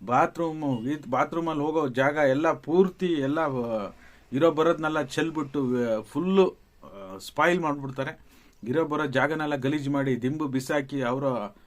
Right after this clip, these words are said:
ಏನು ಸೂಟ್ಕೇಸ್ ಇರುತ್ತೆ ಅದನ್ನೆಲ್ಲ ಬಿಸಾಕಿ ರೊಚ್ಚಿಗೆ ಎದ್ದು ಬಿಡ್ತಾರೆ ರಜತ್ ಅವರು. ಆ, ಈ ಥರ ಟಾಸ್ಕ್‌ಗಳು ಕೊಟ್ರೆ ನೋಡೋರಿಗೂ ಸ್ವಲ್ಪ ಎಂಟರ್‌ಟೈನ್ಮೆಂಟ್ ಇರುತ್ತೆ. ಆ, ಎಲ್ಲೋ ಒಂದ್ ಕಡೆ ಅವ್ರು ಏನ್ ಮಾಡಿದ್ರು ಅದ್ರ ಡಬಲ್ ಇವ್ರು ಮಾಡ್ತಾರೆ. ಯಾಕೆಂದ್ರೆ ಇದು ಪ್ರತಿ ಸರಿ ಈ ಥರ ಟಾಸ್ಕ್‌ಗಳು, ಸಿಮಿಲಿಯರ್ ಟಾಸ್ಕ್‌ಗಳನ್ನು ಕೂಡ ನಾವು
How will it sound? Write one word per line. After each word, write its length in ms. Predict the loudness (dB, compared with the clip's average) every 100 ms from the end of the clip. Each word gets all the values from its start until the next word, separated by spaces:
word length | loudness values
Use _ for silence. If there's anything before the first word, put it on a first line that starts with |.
| _ -14 -4
ಏನು 340 | -2 2 0
ಸೂಟ್ಕೇಸ್ 520 | 0 -2 -2 0 0
ಇರುತ್ತೆ 240 | -2 -2 -2
ಅದನ್ನೆಲ್ಲ 420 | -2 -4 -2 -2
ಬಿಸಾಕಿ 680 | -2 -2 -2 -2 -2 -4 -4
ರೊಚ್ಚಿಗೆ 420 | -8 -6 -2 2
ಎದ್ದು 160 | 2 0
ಬಿಡ್ತಾರೆ 300 | -6 -4 -2
ರಜತ್ 280 | -2 -4
ಅವರು. 280 | -6 -10 -14 -18 _ _ _ -10
ಆ, 200 | -6 -2
ಈ 160 | 0 2
ಥರ 220 | 4 4
ಟಾಸ್ಕ್‌ಗಳು 520 | 4 2 2 -2 -2
ಕೊಟ್ರೆ 320 | -2 -2 -2
ನೋಡೋರಿಗೂ 500 | 0 2 4 2 0
ಸ್ವಲ್ಪ 220 | -4 0
ಎಂಟರ್‌ಟೈನ್ಮೆಂಟ್ 600 | 0 -2 -2 -4 -2 -4 -4
ಇರುತ್ತೆ. 600 | -6 -8 -12 -14 -20 -20 -6
ಆ, 200 | -2 0
ಎಲ್ಲೋ 260 | 2 2
ಒಂದ್ 120 | 2 0
ಕಡೆ 140 | 4
ಅವ್ರು 280 | 6 6 6
ಏನ್ 180 | 4 4
ಮಾಡಿದ್ರು 320 | 4 2 2
ಅದ್ರ 180 | 2 2
ಡಬಲ್ 420 | 2 4 4 4
ಇವ್ರು 240 | 2 2
ಮಾಡ್ತಾರೆ. 380 | 0 -2 -2 0
ಯಾಕೆಂದ್ರೆ 460 | 0 0 -2 -4 -6
ಇದು 140 | -6
ಪ್ರತಿ 340 | -6 -4 -2
ಸರಿ 280 | -2 -2 -2
ಈ 320 | -4 -8 -12
ಥರ 220 | -2 -2 0
ಟಾಸ್ಕ್‌ಗಳು, 520 | 0 0 -2 -4 -4
ಸಿಮಿಲಿಯರ್ 760 | -2 2 4 4 2 0 -2
ಟಾಸ್ಕ್‌ಗಳನ್ನು 540 | 0 0 -2 -2 -2 -6
ಕೂಡ 160 | -6
ನಾವು 380 | -4 -4 -6 -10